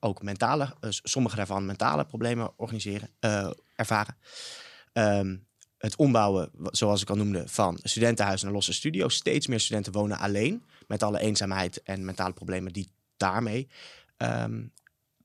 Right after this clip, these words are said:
te, eh, be-, worden, worden veroorzaakt. Dus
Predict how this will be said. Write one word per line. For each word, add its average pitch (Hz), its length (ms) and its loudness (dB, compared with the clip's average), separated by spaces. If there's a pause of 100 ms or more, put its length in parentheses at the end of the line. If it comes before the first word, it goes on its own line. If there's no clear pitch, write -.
(300)
te, 98 240 2 (120)
eh, 98 120 -2 (380)
be-, 98 260 0 (120)
worden, 110 280 4
worden 107 240 2
veroorzaakt. 110 580 0 (340)
Dus - 320 2